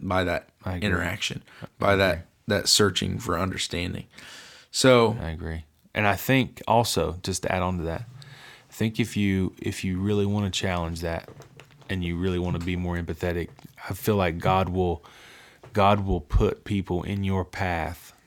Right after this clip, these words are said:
Speaker 2: to make you be more empathetic. To, he'll give you the opportunity. Like, you go looking for it, he, you're,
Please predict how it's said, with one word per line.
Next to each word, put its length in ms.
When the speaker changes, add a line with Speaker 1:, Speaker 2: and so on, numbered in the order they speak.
Speaker 2:
to 100
make 520
you 120
be 260
more 260
empathetic. 580
To, 100
he'll 180
give 300
you 120
the 80
opportunity. 800
Like, 160
you 140
go 180
looking 300
for 300
it, 120
he, 120
you're, 260